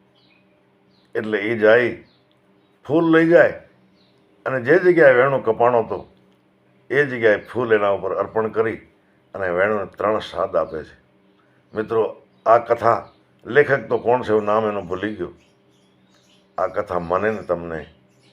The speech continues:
પશુ પ્રેમ કરવાનું શીખવાડે છે. મિત્રો, તમે ભેંસો ગાયો તો રાખતા હશો, એનો પ્રેમ તો ગામડાવાળા જાણે, ભાઈ,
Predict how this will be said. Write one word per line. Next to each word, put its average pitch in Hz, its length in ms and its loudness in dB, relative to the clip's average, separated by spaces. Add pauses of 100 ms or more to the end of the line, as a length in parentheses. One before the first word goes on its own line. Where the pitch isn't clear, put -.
(320)
પશુ 104 300 -4
પ્રેમ 90 360 -2
કરવાનું 76 420 -6
શીખવાડે 73 420 -12
છે. - 140 -20 (680)
મિત્રો, 131 200 -4
તમે 139 320 2
ભેંસો 123 320 4
ગાયો 139 280 4
તો 131 60 -2
રાખતા 127 420 4
હશો, 95 260 -2 (920)
એનો 123 180 -2
પ્રેમ 131 300 0
તો 165 120 -4
ગામડાવાળા 107 760 4
જાણે, 85 300 -2
ભાઈ, 87 340 -4